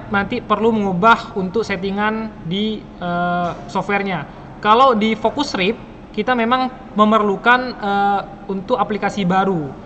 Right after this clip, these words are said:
Maka dari itu, nanti bisa mungkin dilihat di link deskripsi di bawah,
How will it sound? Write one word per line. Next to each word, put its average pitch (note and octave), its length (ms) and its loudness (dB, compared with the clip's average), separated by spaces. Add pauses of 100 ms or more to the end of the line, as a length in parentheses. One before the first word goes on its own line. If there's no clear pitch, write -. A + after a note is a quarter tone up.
(220)
Maka E3+ 160 -2
dari F3+ 160 2
itu, G3 80 -2
nanti G#3 400 0
bisa G3 720 2
mungkin A3+ 560 -4
dilihat G3 320 2
di G3 560 -2
link F#3 240 0
deskripsi F#3 400 -4
di F3+ 80 0
bawah, E3+ 560 0